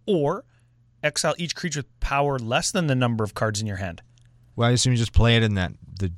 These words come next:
Speaker 2: Madness deck where you don't have any cards in your hand and just get 'em all.
Speaker 1: Oh, yeah, I never thought about having zero cards in my hand.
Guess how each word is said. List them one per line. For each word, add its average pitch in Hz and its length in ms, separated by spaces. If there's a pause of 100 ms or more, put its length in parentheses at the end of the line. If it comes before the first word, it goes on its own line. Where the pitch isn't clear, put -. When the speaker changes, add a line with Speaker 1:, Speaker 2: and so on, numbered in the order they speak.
(100)
Speaker 2:
Madness 98 480
deck 85 320
where 92 100
you 92 60
don't 87 160
have 92 120
any 87 100
cards 90 280
in 90 60
your 82 100
hand 82 220
and 82 80
just - 260 (260)
get 92 120
'em 87 100
all. 92 240 (540)
Speaker 1:
Oh, 190 180
yeah, 170 200
I 170 40
never 170 220
thought 143 240
about 131 220
having 120 360
zero 110 180
cards 110 260
in 113 40
my 95 80
hand. 87 220